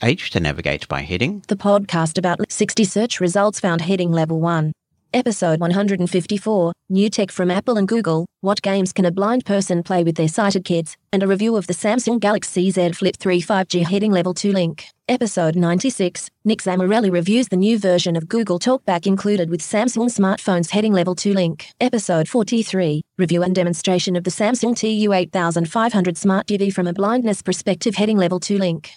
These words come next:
Speaker 1: It's going to provide the most relevant search results first. So if the word Samsung appears in an episode title, you'll get those first. As you go through, though, it is going to search the show notes, and yes, it does also index the transcripts.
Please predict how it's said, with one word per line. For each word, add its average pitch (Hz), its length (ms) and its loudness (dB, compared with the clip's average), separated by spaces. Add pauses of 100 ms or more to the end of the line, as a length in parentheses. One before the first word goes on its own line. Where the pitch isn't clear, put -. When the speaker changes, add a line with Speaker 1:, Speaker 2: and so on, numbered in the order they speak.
(140)
Speaker 1:
It's 139 180 -2
going 156 240 2
to 196 120 0
provide 110 400 0
the 107 80 0
most 92 320 0
relevant 98 560 0
search - 400 -4
results 85 540 -4
first. - 580 -6 (240)
So 104 180 -2 (140)
if 151 360 2
the 123 140 -2
word 110 240 0
Samsung 110 560 0
appears 95 480 -4
in 90 140 -2
an 87 100 -6 (100)
episode 127 600 -2
title, 139 640 -4
you'll 113 180 0
get 113 320 -2
those 101 260 -2
first. 85 600 -4
As 139 240 0
you 139 80 2
go 107 220 0
through, 175 360 0
though, 92 320 0
it 117 160 -4
is 139 160 0
going 117 220 0
to 101 80 -2
search 92 360 -2
the 85 120 -4
show 113 240 0
notes, 117 400 -4
and 98 180 -2
yes, 110 300 0
it 95 200 -8
does 95 280 0
also 90 400 -4 (100)
index 90 540 -2 (160)
the 104 80 0
transcripts. - 920 -6